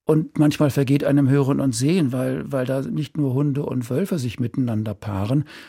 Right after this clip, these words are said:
sondern, ähm, auch die Autorin dann alles miteinander mischt. Also literarische Gattungen, Verfahren und Topoi aller Art.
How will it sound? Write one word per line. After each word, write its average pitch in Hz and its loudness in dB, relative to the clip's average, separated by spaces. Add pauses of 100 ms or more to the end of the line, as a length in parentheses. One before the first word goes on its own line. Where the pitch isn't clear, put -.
(120)
sondern, 135 2
ähm, 131 2
auch 123 -2
die 135 0
Autorin 151 0
dann 107 -4
alles 117 -6
miteinander 120 -4
mischt. 104 -6
Also 120 -4
literarische 135 -2
Gattungen, 143 2
Verfahren 131 -2
und 127 -4
Topoi 120 -2
aller 113 -2
Art. 127 -2